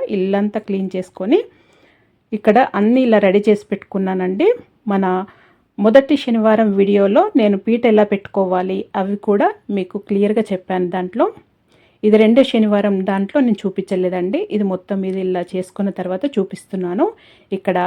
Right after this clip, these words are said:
గౌరమ్మ, గణపతిని కూడా ఇలా పసుపుతో చేసి పెట్టుకున్నానండి. ఎప్పుడు వ్రతాలకి గౌరమ్మని అలాగే గణపతిని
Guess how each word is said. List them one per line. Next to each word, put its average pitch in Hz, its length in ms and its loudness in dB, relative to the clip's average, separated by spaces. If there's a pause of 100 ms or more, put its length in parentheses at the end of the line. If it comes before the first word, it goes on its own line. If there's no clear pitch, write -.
గౌరమ్మ, 190 440 2 (140)
గణపతిని 185 460 -2
కూడా 202 220 -2 (100)
ఇలా 185 200 -4
పసుపుతో - 540 -6 (160)
చేసి 196 240 -4
పెట్టుకున్నానండి. 185 760 -4 (380)
ఎప్పుడు 269 320 2
వ్రతాలకి 202 680 2 (180)
గౌరమ్మని 190 640 0 (340)
అలాగే 180 440 -6 (840)
గణపతిని 220 560 2